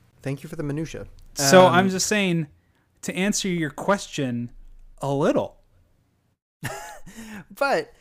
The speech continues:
Speaker 1: but I think traditionally in, in the realm of the wedding, it's looked at, at least, um, male-female wedding, like, like this film.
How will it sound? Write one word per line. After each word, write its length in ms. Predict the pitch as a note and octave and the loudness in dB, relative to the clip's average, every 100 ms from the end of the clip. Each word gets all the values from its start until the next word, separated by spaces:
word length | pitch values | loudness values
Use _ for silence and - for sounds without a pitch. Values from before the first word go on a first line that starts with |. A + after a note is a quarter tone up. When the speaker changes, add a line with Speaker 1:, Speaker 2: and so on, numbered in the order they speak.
| _ - - | _ -20 -16
Speaker 1:
but 460 | C#3 F#3+ E3 - - | -2 0 0 -2 -6
I 120 | D3+ D#3+ | -4 -2
think 260 | A3+ C4 | -4 -8
traditionally 880 | - G3+ D#3 E3+ - C#3 A2+ A2 A2+ | -12 -10 -8 -8 -6 -6 -6 -8 -10
in, 640 | A#2 A#2+ A#2+ A#2 A#2 A#2 - _ _ _ _ - - _ - | -8 -8 -6 -8 -8 -12 -18 _ _ _ _ -20 -20 _ -8
in 680 | C#3 B2+ B2 A#2+ A#2+ A#2+ B2 | -4 -2 -4 -4 -6 -8 -8
the 140 | C3 | -6
realm 320 | B2+ B2+ C3+ | -4 -4 -4
of 140 | D3 B2+ | -6 -6
the 80 | A#2 | -6
wedding, 540 | A2 A2 A2+ A#2+ A2+ | -6 -10 -12 -14 -16
it's 420 | - A#2+ A#2+ - - | -8 -8 -6 -10 -12
looked 360 | C#3+ B2+ C3 - | -8 -6 -6 -6
at, 320 | A#2+ A2+ - - | -6 -6 -8 -8
at 180 | C3+ D#3 | -8 -6
least, 340 | C#3 - - - | -6 -8 -12 -16
um, 560 | C#3+ B2 A#2 A2+ A2 - _ _ - - | -12 -10 -10 -12 -14 -18 _ _ -18 -8
male-female 640 | C3 C3 - B2 A#2+ A2+ | -4 -4 -4 -6 -4 -6
wedding, 540 | A#2 A#2 A2+ A#2 A2+ A#2+ _ | -8 -8 -10 -12 -16 -20 _
like, 520 | A#2 A2+ A2 - - - | -12 -10 -10 -14 -20 -20
like 240 | - A2+ - | -14 -14 -10
this 240 | B2+ - | -8 -8
film. 460 | - G#2 G2+ A2 | -10 -12 -12 -14